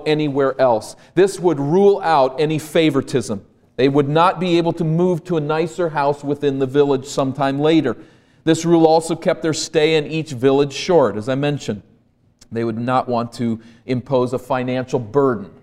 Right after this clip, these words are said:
on one of the homes that, where they were staying, one of their hosts. But would they always be welcomed?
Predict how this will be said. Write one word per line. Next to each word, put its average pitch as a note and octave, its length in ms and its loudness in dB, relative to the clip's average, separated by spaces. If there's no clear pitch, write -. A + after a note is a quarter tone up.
on A2+ 300 -2
one A#2 160 0
of A2 100 -4
the A#2 100 -2
homes A#2 360 -2
that, A2+ 140 -2
where A2+ 160 0
they G#2+ 100 0
were G#2+ 140 -4
staying, A2 320 -4
one G#2 80 -4
of G2+ 80 -6
their G#2+ 80 0
hosts. A#2 440 -2
But E3 120 4
would G3 200 4
they G#3 140 2
always G3+ 480 2
be G3 160 -4
welcomed? A3 680 0